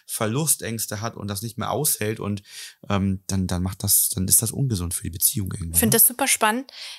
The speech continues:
Speaker 2: Ähm, ich hab letztens bei Instagram, äh, ein Profil von einer Frau gesehen, die sozusagen, ja, da geht es um, ja, toxische Eifersucht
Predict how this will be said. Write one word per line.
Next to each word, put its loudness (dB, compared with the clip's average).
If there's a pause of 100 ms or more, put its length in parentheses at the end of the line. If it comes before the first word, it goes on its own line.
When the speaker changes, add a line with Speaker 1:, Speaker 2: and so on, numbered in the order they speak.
(160)
Speaker 2:
Ähm, 0
ich 0
hab -4
letztens 2
bei -2
Instagram, 0
äh, -12
ein -2
Profil -2
von -2
einer 0
Frau 2
gesehen, 0
die 0
sozusagen, 2 (460)
ja, 4
da 4
geht 0
es 4
um, -2 (720)
ja, -2 (1000)
toxische 2
Eifersucht 2